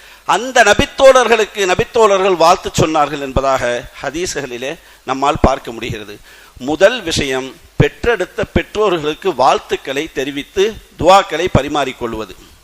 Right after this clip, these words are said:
இரண்டாவதாக நம் மார்க்கம் நமக்கு வழிகாட்டும் என்ன தெரியுமா? குழந்தை பிறந்தவுடன் வலது காதிலே பாங்கும்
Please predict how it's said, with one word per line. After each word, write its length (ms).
இரண்டாவதாக 840
நம் 180
மார்க்கம் 380
நமக்கு 320
வழிகாட்டும் 460
என்ன 180
தெரியுமா? 480
குழந்தை 560
பிறந்தவுடன் 840
வலது 400
காதிலே 480
பாங்கும் 540